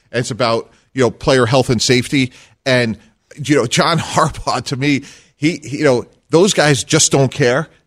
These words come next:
And it was interesting. He goes, you know, 'cause Vic worked for, for, uh, Coach Harbaugh in Baltimore a number of years ago, and he's like, "Hey, maybe it's not important to him, but it's important to us." But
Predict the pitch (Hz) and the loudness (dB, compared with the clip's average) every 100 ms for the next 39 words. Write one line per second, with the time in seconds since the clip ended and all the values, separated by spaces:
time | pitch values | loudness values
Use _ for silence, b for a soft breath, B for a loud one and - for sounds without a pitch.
0 | _ 139 135 113 - _ _ 147 156 156 | _ 0 0 -2 -12 _ _ -8 -2 0
1 | 165 160 156 147 131 - 120 127 135 127 | 0 -2 -2 -2 -4 -8 -8 -2 0 -2
2 | 123 - 143 135 117 139 196 - 113 175 | -4 -4 -2 -2 -4 -2 -4 -6 -4 -4
3 | - - 117 - - 131 123 117 113 101 | -4 -6 -6 -6 -6 -2 0 0 -2 -2
4 | 95 b b b _ 147 131 151 135 123 | -4 b b b _ 0 2 2 0 0
5 | 117 113 120 127 139 123 120 113 120 117 | -2 -4 -6 -4 -4 -2 -2 -2 -4 -6
6 | 107 131 143 117 123 117 131 127 127 110 | -4 -2 -2 0 -2 -2 -4 -4 -4 -8
7 | b 147 147 123 135 131 147 123 - 123 | b -4 -4 -2 -4 -4 -4 -6 -6 -10
8 | 113 123 135 120 113 107 98 131 117 - | -8 -8 -6 -4 -6 -8 -10 -8 -8 -8
9 | - 123 - - 120 | -8 -8 -8 -8 -10